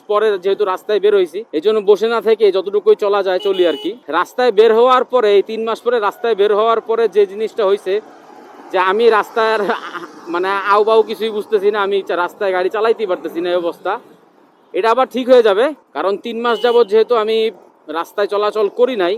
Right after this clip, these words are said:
সেহেতু আসলে জিনিসটা এরকম একটু আনইজি লাগবে, এটাই স্বাভাবিক। আল্লাহ, বৃষ্টি পড়তেছে, বৃষ্টির ফুটা ফুটা পড়তেছে, বৃষ্টির ফুটা পড়তেছে। এখন জানি না কি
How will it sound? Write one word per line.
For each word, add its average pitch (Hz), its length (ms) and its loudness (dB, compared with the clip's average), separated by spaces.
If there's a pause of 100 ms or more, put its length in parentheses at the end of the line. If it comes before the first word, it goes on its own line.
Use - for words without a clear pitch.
(760)
সেহেতু 196 320 0 (120)
আসলে 208 280 0 (540)
জিনিসটা 180 320 -2 (100)
এরকম 202 300 0 (1120)
একটু 170 220 -6 (100)
আনইজি 190 280 0 (100)
লাগবে, 180 320 0
এটাই 185 240 -2
স্বাভাবিক। 165 360 -2 (140)
আল্লাহ, 135 200 -6 (120)
বৃষ্টি 143 260 -12
পড়তেছে, 135 320 -12 (180)
বৃষ্টির 143 320 -6
ফুটা 165 200 -2
ফুটা 175 200 -2
পড়তেছে, 170 340 -4 (640)
বৃষ্টির 170 340 -4
ফুটা 226 220 -2
পড়তেছে। 220 340 -2 (340)
এখন 170 240 -8
জানি 170 240 -2
না 170 140 -4
কি 160 80 -10